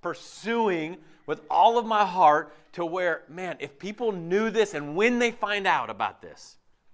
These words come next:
they'll go, "That guy has it on straight in life.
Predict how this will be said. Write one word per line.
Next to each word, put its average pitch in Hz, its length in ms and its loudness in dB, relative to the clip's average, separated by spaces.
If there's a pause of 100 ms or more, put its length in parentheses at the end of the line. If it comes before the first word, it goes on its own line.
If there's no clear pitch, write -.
(420)
they'll 135 140 -6
go, 110 160 -6
"That 123 300 -6
guy 120 180 -4
has 104 260 -8
it 101 140 -12
on 101 200 -10
straight 87 440 -12 (160)
in 95 140 -10
life. 71 360 -8